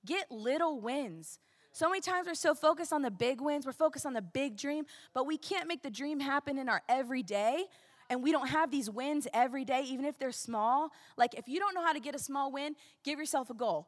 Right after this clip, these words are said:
Like, "I'm gonna smile at two people today." That is doable. <laughs> Like, you can do that. You can say, "I won today." Like, have a win each day, because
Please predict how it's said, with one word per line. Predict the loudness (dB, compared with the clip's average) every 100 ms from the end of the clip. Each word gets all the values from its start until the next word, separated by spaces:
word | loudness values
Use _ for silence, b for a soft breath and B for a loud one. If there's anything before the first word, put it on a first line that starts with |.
| 2
Like, | 2 2 b b b
"I'm | -4 -4
gonna | -4
smile | -6 -6 -6
at | -6
two | -6
people | -4 -6 -6
today." | -6 -6 b 2
That | 4 4
is | 0
doable. | 0 0 0 0 -2 -6
<laughs> | -4
Like, | -2 -4 B B B
you | -4 -2
can | -2 -2
do | 0 2
that. | 2 2
You | -2
can | -2
say, | -2 2
"I | 4
won | 4 2 0
today." | 0 0 2 0 -8 _ _
Like, | -2 -2 _ b b b _ _
have | 0 6 6 6
a |
win | 0 0 -2 -2
each | -4 -6 -6 0
day, | 4 4 0
because | -6 -8